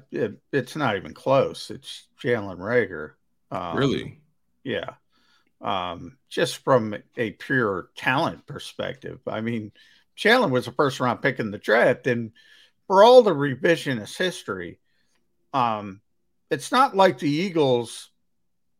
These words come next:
Speaker 1: reached by taking him. Um, other teams liked him as well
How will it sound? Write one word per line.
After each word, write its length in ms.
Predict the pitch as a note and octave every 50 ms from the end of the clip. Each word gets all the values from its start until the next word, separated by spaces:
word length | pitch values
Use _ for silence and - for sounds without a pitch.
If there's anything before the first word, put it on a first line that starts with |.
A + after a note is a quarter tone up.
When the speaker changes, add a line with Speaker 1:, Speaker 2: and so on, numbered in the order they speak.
| _ _ _
Speaker 1:
reached 640 | B2+ B2 C3+ D3+ G3+ A#3+ A#3 D3 - - - - -
by 180 | D3+ B2+ A#2+ A#2+
taking 440 | - - F3+ G#3 G#3+ - - G2+
him. 200 | F2+ F#2 G2 A2 _ _ _ _ _ _ _ _ _ _ _ _ _ -
Um, 520 | B2+ B2 A#2 A2+ A2+ A2 G#2 A2 A2+ A2+ _ _ _ _ _ _ _ _ _ _ _ _ _ -
other 320 | G#3 A#3+ A#3+ B3 A#3 F#3
teams 420 | C#3 - F3+ E3+ E3 D#3+ D3+ B2
liked 400 | C3 B2 B2+ C#3 D3+ D#3 C#3+ -
him 160 | D#3+ C#3+ C#3+ C#3+
as 160 | B2+ A#2 B2
well 580 | A#2 C3+ D#3+ G#3+ A#3 G3 G2+ F2+ - - -